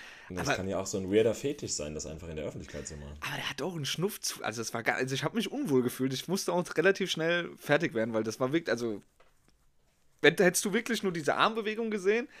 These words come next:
Speaker 2: hättest du dir denken können, er macht da tatsächlich was anderes. Es war, es
Speaker 1: Ja.
Speaker 2: war wirklich sehr rhythmisch, was er da gemacht hat, muss man schon sagen.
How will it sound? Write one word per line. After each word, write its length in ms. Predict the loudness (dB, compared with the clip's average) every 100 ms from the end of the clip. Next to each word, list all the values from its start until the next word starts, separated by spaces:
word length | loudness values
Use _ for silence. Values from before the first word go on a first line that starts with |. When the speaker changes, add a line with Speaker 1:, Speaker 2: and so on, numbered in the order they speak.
| -4
Speaker 2:
hättest 220 | -2 -2
du 40 | 0
dir 120 | 2
denken 240 | 4 2 2
können, 200 | -2 0
er 100 | 2
macht 220 | 0 0
da 40 |
tatsächlich 380 | -4 2 0 2
was 100 | -2
anderes. 500 | -2 -2 0 -2 -2 -10 -18 -16 -18 -6
Es 160 | -4 6
war, 260 | 8 8 4
es 140 | 0
Speaker 1:
Ja. 60 | 6
Speaker 2:
war 240 | 6 8
wirklich 320 | 4 6 4
sehr 160 | 8 8
rhythmisch, 340 | 8 2 -2
was 140 | -2 0
er 60 |
da 120 | 0 -2
gemacht 320 | -2 -4 -4
hat, 80 | -6
muss 160 | -4
man 100 | -2
schon 180 | -2 2
sagen. 380 | 4 4 4 -2